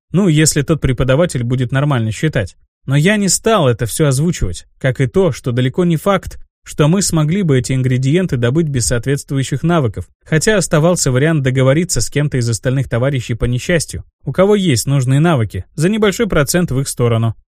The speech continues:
Вместо этого я, тяжело вздохнув, поинтересовался. «А где ты умудрилась новое платье достать?» «Я же леди!» Видя наше непонимание, фыркнула эта недографиня. «Не могу же я отправляться далеко от дома без соответствующего запаса гардероба».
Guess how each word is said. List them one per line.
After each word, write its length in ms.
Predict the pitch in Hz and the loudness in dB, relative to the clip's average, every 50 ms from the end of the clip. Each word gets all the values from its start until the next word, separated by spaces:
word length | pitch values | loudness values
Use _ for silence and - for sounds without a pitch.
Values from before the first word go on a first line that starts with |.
| _ _ _ _ | _ _ _ _
Вместо 360 | - 127 139 151 143 - - | -4 0 2 2 2 2 2
этого 220 | 190 202 - 151 123 | 0 0 2 2 0
я, 180 | 123 120 127 127 | 2 2 2 2
тяжело 340 | 117 131 123 131 127 131 123 | 2 2 2 4 4 2 2
вздохнув, 500 | 113 110 123 117 - 185 202 180 - - | 2 0 0 0 0 0 -2 -2 0 0
поинтересовался. 840 | 151 143 135 - 139 139 131 - 170 170 160 131 107 - - 101 - _ _ _ _ _ _ _ _ _ | 0 0 0 0 -2 -2 0 0 2 2 0 0 -2 -4 -10 -12 -14 _ _ _ _ _ _ _ _ _
«А 140 | 143 143 | -2 -2
где 180 | 135 143 165 214 | 0 2 2 2
ты 140 | - - 151 | 2 4 4
умудрилась 500 | 147 147 147 143 147 170 165 160 - - | 4 4 4 4 4 4 4 4 4 4
новое 240 | 170 156 156 160 151 | 4 4 4 4 4
платье 320 | - 175 160 - - 131 | 4 2 2 2 0 -2
достать?» 400 | 117 123 110 - 135 120 - - - - - - _ _ _ _ _ _ | 0 0 -2 0 -2 -4 -4 -6 -16 -20 -20 -20 _ _ _ _ _ _
«Я 280 | - 190 180 220 226 220 | -2 0 2 2 2 2
же 160 | 175 240 262 | 0 0 0
леди!» 420 | 262 285 254 180 139 135 127 123 - _ _ _ _ _ _ _ _ _ - | 2 2 2 2 2 0 -2 -4 -8 _ _ _ _ _ _ _ _ _ -6
Видя 300 | 120 127 143 139 135 131 | -2 -2 0 2 2 2
наше 280 | 131 131 127 - - 131 | 2 2 0 -2 -2 -4
непонимание, 640 | 127 120 - 131 131 135 156 180 170 151 123 117 | -4 -4 -2 -2 -2 0 0 0 0 0 0 -2
фыркнула 460 | 110 - 160 156 - - 131 127 123 | -2 -4 -6 -6 -4 -4 -2 0 0
эта 200 | 123 123 120 127 | 0 0 0 -2
недографиня. 840 | 123 127 127 123 117 127 120 123 127 131 - - 120 107 95 82 - _ _ _ _ _ | -2 0 0 0 0 -2 0 0 0 -2 -2 -4 -6 -6 -6 -8 -12 _ _ _ _ _
«Не 120 | - 214 220 | -4 -2 -2
могу 280 | 220 226 214 196 254 | 0 -2 -2 -2 -2
же 100 | 202 156 | -2 0
я 120 | 135 131 123 | 0 0 0
отправляться 480 | - - 139 139 143 151 139 - 165 | 2 2 2 2 2 0 0 0 -2
далеко 340 | 151 151 151 151 143 - 151 | 0 2 2 0 2 2 2
от 120 | 143 131 | 2 2
дома 260 | 131 147 165 190 214 208 | 2 2 2 2 0 -2
без 180 | 190 208 - | -2 -2 -2
соответствующего 760 | - 175 147 - 135 143 151 - - 214 214 180 - 233 214 | 0 -2 -2 -2 -2 -4 -4 -4 -6 -6 -6 -6 -4 -4 -2
запаса 400 | 175 151 143 - 151 131 - 160 | 0 0 0 0 -2 -2 -2 -2
гардероба». 640 | 143 135 143 135 127 139 135 127 117 104 92 87 | -2 -2 -2 0 0 0 2 2 0 0 -2 -4